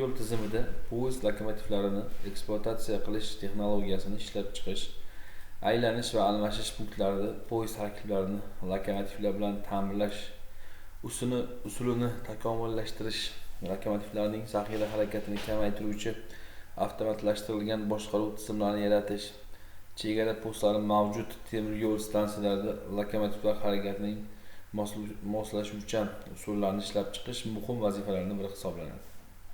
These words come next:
O'zbekiston lokomotiv deposi bugungi kunda O'zbekiston temir yo'llari aksionerlik jamiyatining asosiy korxonasi sifatida yo'llarda yuk tashishning qariyb ellik-oltmish foiz hajmdagi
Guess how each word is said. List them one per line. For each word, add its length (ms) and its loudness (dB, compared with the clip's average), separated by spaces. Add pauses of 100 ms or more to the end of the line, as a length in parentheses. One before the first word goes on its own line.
(1600)
O'zbekiston 600 0
lokomotiv 420 4
deposi 360 0 (240)
bugungi 360 -2
kunda 280 -2 (440)
O'zbekiston 520 0
temir 340 0
yo'llari 380 4
aksionerlik 420 -4
jamiyatining 480 0 (220)
asosiy 420 -4
korxonasi 440 -4
sifatida 380 -4 (340)
yo'llarda 480 -2
yuk 200 -10
tashishning 380 -2 (580)
qariyb 320 0 (560)
ellik-oltmish 680 -4 (140)
foiz 300 4 (320)
hajmdagi 580 2